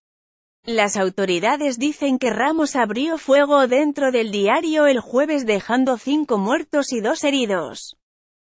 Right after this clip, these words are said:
Él tenía una larga y agria historia con el periódico, incluyendo una demanda y años de acoso a periodistas.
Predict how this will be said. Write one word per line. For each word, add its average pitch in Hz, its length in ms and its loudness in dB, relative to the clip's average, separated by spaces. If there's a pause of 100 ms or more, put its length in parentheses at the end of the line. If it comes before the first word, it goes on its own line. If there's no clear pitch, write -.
(280)
Él 233 220 2
tenía 262 440 2
una 277 280 2
larga 269 340 2
y 202 140 0
agria 240 380 0
historia 269 600 0
con 254 180 0
el 196 140 0
periódico, 240 800 -2
incluyendo 220 840 0
una 285 280 0
demanda 294 560 2
y 233 160 0
años 285 360 2
de 254 120 4
acoso 294 400 0
a 247 100 4
periodistas. 190 1040 0